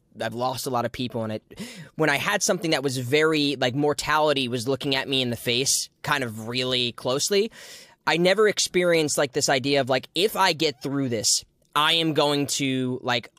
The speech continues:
love life as much as I humanly can. I'm gonna try and be the best person that I can. I'm gonna work as hard as I can on things. And I'm not saying sometimes it takes that,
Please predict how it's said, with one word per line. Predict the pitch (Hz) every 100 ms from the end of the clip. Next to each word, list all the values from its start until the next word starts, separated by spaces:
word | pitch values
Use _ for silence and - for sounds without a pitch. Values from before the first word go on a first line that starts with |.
| _
love | 160 143 143 170
life | 156 147 147 147
as | 139
much | 139 147
as | 135
I | 123
humanly | 147 139 135 131
can. | 143 131 127
I'm | 120
gonna | 117 113
try | - 147
and | 123 113
be | 135
the | 147
best | 127 127 -
person | - 160 170 165
that | 151
I | 147
can. | - 147
I'm | 127
gonna | 127
work | 127 156 -
as | -
hard | 143 175
as | 160
I | 151
can | - 151
on | 143
things. | 139 143 143 - - - - - _ 160
And | 156 147 143 - 151
I'm | 185
not | 233
saying | - 190 165
sometimes | 180 165 160 135
it | 127 -
takes | - 170 - -
that, | 214 233